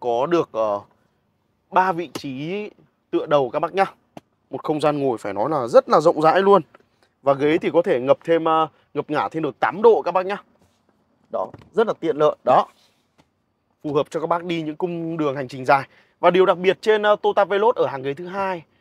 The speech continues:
là chúng ta có thể gập ngả dạng sofa và có thể nằm được các bác nhá. Ờ, ví dụ đi những cung đường hành trình dài thì chúng ta có thể nằm nghỉ ngơi hay là đi những chuyến dã ngoại. Phía sau thì chúng ta sẽ có hai cổng sạc nhanh này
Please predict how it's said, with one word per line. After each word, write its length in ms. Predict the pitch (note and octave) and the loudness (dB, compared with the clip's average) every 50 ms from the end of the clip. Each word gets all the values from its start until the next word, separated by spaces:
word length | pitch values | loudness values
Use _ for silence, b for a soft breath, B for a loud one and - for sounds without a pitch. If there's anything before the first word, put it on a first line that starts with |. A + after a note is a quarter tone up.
| _ _ _ _ _ | _ _ _ _ _
là 180 | - C#3+ C3+ C3 | -4 -2 -2 -2
chúng 200 | - - C#3+ D3 | -2 -6 -8 -6
ta 140 | F3+ E3 D3+ | -4 -4 -4
có 100 | - E3 | -6 -8
thể 180 | - F#3 D3+ A2+ | -6 -6 -8 -6
gập 260 | G#2+ B2+ C#3 - - | -2 -4 -4 -4 -4
ngả 300 | C#3 C#3 A#2+ G2 F2 - - F#2 | -4 -4 -4 -4 -4 -8 -10 -10
dạng 240 | G#2 C3 C#3 C3 - _ | -4 -4 -4 -4 -4 _
sofa 540 | - - - G3 G3 - - G#3 G#3 G3+ F#3+ E3 - _ _ _ _ _ _ _ _ _ A#2 | -18 -4 -2 -2 -2 -2 -2 -2 -2 -2 -4 -8 -14 _ _ _ _ _ _ _ _ _ _
và 440 | A#2+ C3 B2+ B2 A#2+ A#2+ A#2 G#2+ G2+ | -4 -2 0 2 2 0 0 -2 -4
có 140 | - C#3 | -8 -10
thể 160 | D3 G3 D#3 G#2 | -6 -6 -6 -4
nằm 300 | A2+ D3+ D#3 D3+ D#3 C#3+ | -2 -2 -2 -2 -4 -6
được 140 | D3 C3+ | -8 -6
các 100 | - E3+ | -6 -6
bác 100 | D#3+ E3+ | -4 -4
nhá. 160 | E3+ F#3 G3+ G3 - _ _ _ _ _ _ _ _ _ _ _ _ _ _ _ _ _ _ | -4 -6 -8 -8 -10 _ _ _ _ _ _ _ _ _ _ _ _ _ _ _ _ _ _
Ờ, 180 | A#2+ A#2 A2+ | -4 -4 -4
ví 120 | G#2+ A#2+ C#3+ | -6 -8 -10
dụ 180 | C3+ F3 D#3 | -10 -10 -8
đi 160 | D#3+ D3+ D3+ D3 | -8 -8 -8 -8
những 160 | D3 D3 C#3 | -8 -10 -10
cung 200 | - E3 D#3+ D3+ | -10 -10 -8 -6
đường 160 | D3 C#3 C3 | -6 -6 -6
hành 120 | B2+ A#2 | -8 -12
trình 220 | A2 - A#2 B2 A#2 | -12 -12 -12 -12 -8
dài 340 | A2+ C#3+ C#3 C3+ C3+ C#3 C3 | -4 -4 -4 -4 -6 -10 -12
thì 120 | - A#2+ | -14 -16
chúng 160 | - C3 G#2+ | -16 -16 -10
ta 160 | - D3 C#3 | -6 -6 -6
có 100 | - - | -6 -8
thể 160 | C#3 D#3 B2+ A2 | -12 -12 -12 -10
nằm 300 | A2+ B2 A#2 A2+ A2+ A#2 | -10 -10 -10 -10 -12 -12
nghỉ 140 | A#2+ G#2+ | -12 -12
ngơi 400 | G2 G#2 B2+ D3 D#3+ E3 D#3+ D#3 | -10 -6 -2 0 0 0 0 -2
hay 180 | C#3 C3+ D3+ C#3+ | -6 -10 -10 -10
là 80 | C3 B2 | -8 -8
đi 180 | C#3 C#3 C#3+ | -10 -10 -10
những 120 | C#3 C#3 C#3+ | -12 -14 -14
chuyến 180 | - C#3 C3 | -14 -14 -8
dã 120 | B2 D#3 D3+ | -6 -6 -6
ngoại. 300 | F#3+ G3+ A3 A3 E3+ - - _ _ _ _ _ _ _ _ _ _ | -4 -2 -2 -2 -2 -4 -12 _ _ _ _ _ _ _ _ _ _
Phía 120 | - F#3 F#3 | -4 -4 2
sau 220 | - A3 A3 G#3 | 4 4 4 4
thì 80 | E3+ D#3 | 0 -4
chúng 160 | - D#3 D3+ | -8 -4 0
ta 140 | G3 F3+ F3 | 0 0 0
sẽ 120 | - E3 | 0 -6
có 160 | - D3+ C#3+ | -6 -4 -6
hai 220 | C#3+ F3+ F3+ F3+ E3+ | -4 -2 -4 -4 -2
cổng 200 | - D#3 A#2 A2 | -4 -6 -6 -6
sạc 160 | - C3+ A#2+ | -10 -12 -8
nhanh 260 | D3+ E3 E3 E3 D3+ | -8 -6 -6 -6 -8
này 100 | C#3 C3 | -10 -12